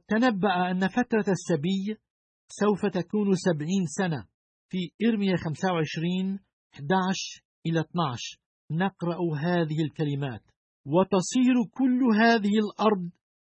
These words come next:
خرابا ودهشا، وتخدم هذه الشعوب ملك بابل سبعين سنة،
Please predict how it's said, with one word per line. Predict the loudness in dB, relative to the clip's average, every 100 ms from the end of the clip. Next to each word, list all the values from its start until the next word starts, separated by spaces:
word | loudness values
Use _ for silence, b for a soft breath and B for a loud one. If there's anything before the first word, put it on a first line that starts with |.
| -4
خرابا | 0 4 6 4 4 2 0 -2
ودهشا، | 0 2 2 0 -2 -4 -4 -8 _ _ _ _
وتخدم | -2 0 2 0 0 0 2 2
هذه | 4 2 2 0
الشعوب | 0 -2 -2 0 0 -2 -6 _ _ _ -2
ملك | 2 4 2 0
بابل | 0 4 4 4 0 0 -6
سبعين | -4 -2 -2 -2 0 0 -2
سنة، | -2 -4 -4